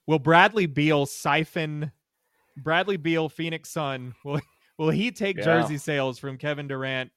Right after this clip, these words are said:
Speaker 1: and Devin Booker?
Speaker 2: Well, and, like, even, like, Durant hasn't been around in Phoenix that long, so maybe we will, like, or the Suns are just gonna get really rich.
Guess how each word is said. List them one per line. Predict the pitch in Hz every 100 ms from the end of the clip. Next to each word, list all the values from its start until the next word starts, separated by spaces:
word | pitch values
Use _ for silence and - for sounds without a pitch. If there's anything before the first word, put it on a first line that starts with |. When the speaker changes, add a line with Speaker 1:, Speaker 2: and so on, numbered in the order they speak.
| -
Speaker 1:
and | 131
Devin | 127 127 123
Booker? | 113 110 101 104 _ _ _ _ _ -
Speaker 2:
Well, | 135 180
and, | 185
like, | 156
even, | 151 190
like, | 180 160
Durant | 127 120 185
hasn't | 131 104 95
been | 98
around | 98 98 98 98
in | 98
Phoenix | 101 101 98 101
that | 92
long, | 95 98 104
so | 127
maybe | 123 170 277
we | 294 247
will, | 170 175 -
like, | 107 95 -
or | 113 147
the | 98 101 95
Suns | - 123 139
are |
just | 92 92
gonna | 101
get | 92 98
really | 101 98
rich. | 85 90 - -